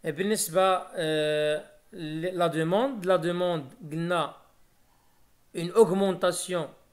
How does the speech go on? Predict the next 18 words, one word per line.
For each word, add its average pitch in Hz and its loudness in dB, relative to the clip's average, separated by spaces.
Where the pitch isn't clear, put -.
ديال 143 0
la 170 2
demande 165 0
بشحال؟ 156 0
إلا 151 -6
لاحظتي 160 -4
معايا 160 0
هنا 165 0
راه 156 0
عندنا 143 -4
مية 175 0
وثمنطاش 190 0
في - -10
المية 156 -4
باش 160 -2
ارتفعت 156 -2
لا 151 0
دوموند. 175 0